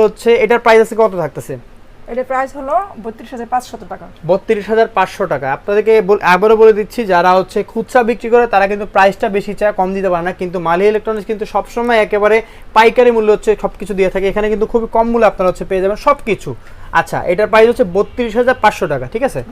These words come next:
Speaker 2: জি।
Speaker 1: ওকে, দর্শক, আজকে আপনাদেরকে হচ্ছে
Speaker 2: আরেকটা অফার আছে।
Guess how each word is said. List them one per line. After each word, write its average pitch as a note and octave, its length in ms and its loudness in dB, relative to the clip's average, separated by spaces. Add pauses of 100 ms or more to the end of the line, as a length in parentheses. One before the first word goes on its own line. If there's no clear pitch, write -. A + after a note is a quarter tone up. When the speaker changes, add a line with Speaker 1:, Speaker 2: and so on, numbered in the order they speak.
Speaker 2:
জি। G#3+ 180 -8 (380)
Speaker 1:
ওকে, F3+ 340 2 (280)
দর্শক, G3+ 260 2
আজকে B3 360 2
আপনাদেরকে C4 480 2
হচ্ছে C4+ 340 4
Speaker 2:
আরেকটা D4 180 2
অফার A3+ 200 0
আছে। A3+ 260 -4